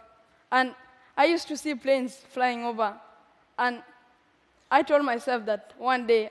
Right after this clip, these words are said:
I'll be there inside. So, and, uh, here I am today. Uh, I got a, a chance to come by plane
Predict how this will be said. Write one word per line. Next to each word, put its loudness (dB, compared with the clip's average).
I'll -4
be -8
there -4
inside. -4
So, -8
and, -8
uh, -6
here 4
I 6
am 0
today. -2
Uh, -2
I 2
got 6
a, 4
a -6
chance -2
to -14
come -4
by -6
plane -8